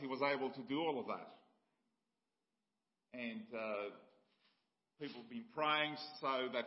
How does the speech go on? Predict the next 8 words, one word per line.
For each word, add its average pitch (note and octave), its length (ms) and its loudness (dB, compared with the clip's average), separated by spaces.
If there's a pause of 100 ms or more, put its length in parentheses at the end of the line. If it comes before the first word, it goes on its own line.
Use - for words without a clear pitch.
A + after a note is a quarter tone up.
he C#3+ 100 -2
would C3+ 160 -6
be C3+ 100 2
able D#3+ 320 2 (100)
to A#2 180 -2 (180)
indeed B2 500 -2 (520)
be D#3 160 -2
that. - 80 -8